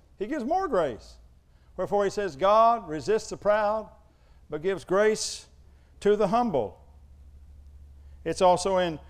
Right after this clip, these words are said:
First Peter five five. I want to read that one. It's almost exactly the same wording. First Peter five five.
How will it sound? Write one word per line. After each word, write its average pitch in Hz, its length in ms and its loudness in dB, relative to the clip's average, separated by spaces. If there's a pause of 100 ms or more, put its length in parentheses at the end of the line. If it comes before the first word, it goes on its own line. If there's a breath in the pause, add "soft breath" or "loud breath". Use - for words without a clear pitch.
(180 soft breath)
First 180 200 -2
Peter 190 200 -2
five 202 340 0
five. 214 380 0
I - 20 -2
want 151 160 -6
to 156 40 -6
read 165 180 -8
that 190 140 -2
one. 151 60 -12
It's 127 80 -14
almost 147 280 -6
exactly 160 340 -6
the 160 80 -12
same 170 300 -8
wording. 156 320 -10 (1300)
First - 160 -10
Peter 160 160 -8
five 160 320 -4
five. 175 400 -6